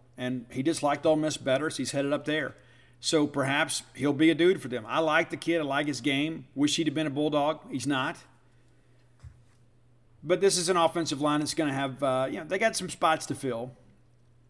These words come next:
Defensively, defense is a lot better last year. I think we can all agree with that. They were a lot better last year. You know,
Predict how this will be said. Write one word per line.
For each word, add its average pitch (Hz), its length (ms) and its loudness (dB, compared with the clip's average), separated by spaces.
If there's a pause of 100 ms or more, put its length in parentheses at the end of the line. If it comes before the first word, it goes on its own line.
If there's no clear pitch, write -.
Defensively, 156 880 0 (580)
defense 214 320 -2
is 180 80 0
a - 20 2
lot 196 140 8
better 180 200 6
last 123 320 0
year. 110 160 -8
I - 40 -14
think 135 160 -4
we 156 80 0
can 160 100 -2
all 160 140 0
agree 147 240 2
with 156 160 4
that. 92 220 -10 (760)
They 139 60 -6
were 151 80 0
a - 20 4
lot 160 240 4
better 151 220 4
last 131 340 -2
year. 87 260 -8
You 120 100 -10
know, 123 140 -6